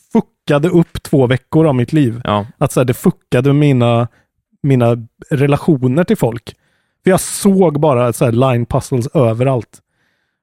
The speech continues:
Speaker 1: Och det är ju ett otroligt bra spel. Returnal är på ett annat sätt. För att Returnal är spelet som är liksom min antites till hur jag <laughs> spelar spel. Och jag har bara, jag,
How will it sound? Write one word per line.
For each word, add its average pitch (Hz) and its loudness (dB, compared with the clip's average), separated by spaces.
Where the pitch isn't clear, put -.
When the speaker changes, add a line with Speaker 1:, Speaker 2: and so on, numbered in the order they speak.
Speaker 1:
Och 170 2
det 165 2
är 165 4
ju 135 2
ett - -6
otroligt 120 -2
bra 113 -2
spel. 127 -12
Returnal 190 0
är 151 0
på 147 0
ett 139 -2
annat 135 0
sätt. - -6
För 143 0
att 131 -4
Returnal 151 0
är 123 0
spelet 123 0
som 139 -6
är 135 2
liksom 127 0
min 123 2
antites 123 -4
till 123 0
hur 117 2
jag 117 -2
<laughs> - -
spelar 190 -4
spel. 143 -4
Och 190 0
jag 185 4
har 190 2
bara, 156 2
jag, 170 0